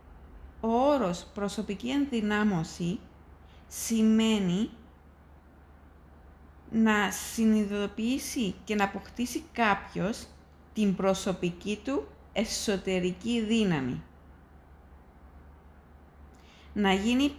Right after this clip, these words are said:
πιο δυνατός. Και όταν λέω δύναμη,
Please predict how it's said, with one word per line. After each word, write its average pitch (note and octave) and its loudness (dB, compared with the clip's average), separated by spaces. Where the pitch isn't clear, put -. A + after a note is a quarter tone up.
πιο C#4+ 2
δυνατός. A#3 0
Και B3 -2
όταν B3+ 2
λέω C4 2
δύναμη, A#3 2